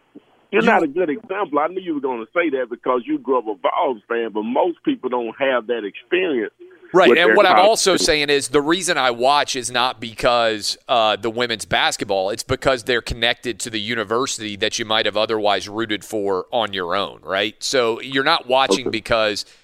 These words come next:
Speaker 2: you're just a, like, if you had to choose, if you ask anybody to watch men's college basketball and women's basketball, there's nobody who can watch that and say that women's basketball is anywhere near the same quality of product.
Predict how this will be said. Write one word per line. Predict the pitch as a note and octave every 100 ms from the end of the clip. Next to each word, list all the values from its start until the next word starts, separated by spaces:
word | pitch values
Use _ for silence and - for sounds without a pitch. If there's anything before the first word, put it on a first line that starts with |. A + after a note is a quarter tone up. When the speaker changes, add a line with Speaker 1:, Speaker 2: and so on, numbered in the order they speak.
| _
Speaker 2:
you're | A#2+ A#2+ A2+ A2
just | B2 -
a, | A2 A2
like, | B2 B2
if | B2+
you | F#3
had | D#3+ B2+
to |
choose, | - F3 C#3 A#2
if | C3
you | F3 F3
ask | E3 -
anybody | E3 F3+ E3 D3+
to | C3
watch | A2+ A#2 G2 - - - _
men's | - A#2+ D3 E3+ D#3
college | - C#3 C#3 B2+ B2
basketball | A#2 A#2 B2 A2 G#2+ G#2+ _ _ -
and | A#2+ A2 A#2+
women's | D3 C3+ G#2
basketball, | G2 E2+ - F#2 E2+ F2
there's | A#2 A#2+
nobody | C#3+ E3 E3
who | C3 C3
can | B2+
watch | A#2+ A#2 -
that | A2+ G#2+
and | G#2 -
say | C#3+ B2 G2+ F2+ _ _ B2
that | B2
women's | C3+ C#3 A#2+
basketball | A#2+ A2+ - A2 G#2+
is | G2+
anywhere | A#2 A2+ A2+ G#2+
near | G#2+ B2 B2+ A2 G2+
the | G#2+
same | - A#2 G#2
quality | - A#2+ A#2 A2 G2+ F#2
of | -
product. | - B2 A2+ E2 D#2+